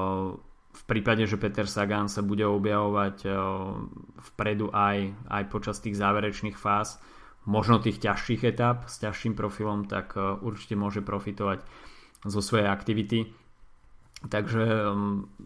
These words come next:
Peter Sagan poprvýkrát na štarte Giro d'Italia a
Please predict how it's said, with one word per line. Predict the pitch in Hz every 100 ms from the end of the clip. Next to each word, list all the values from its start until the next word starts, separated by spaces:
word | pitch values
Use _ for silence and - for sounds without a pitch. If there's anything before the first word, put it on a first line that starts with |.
| -
Peter | - 113 120
Sagan | 98 113 117 113
poprvýkrát | 113 120 107 101 104
na | 104 104
štarte | - 104 - 104 101 98 98 98
Giro | 110 113
d'Italia | 104 101 101 107 110 113 123 - - - - -
a | -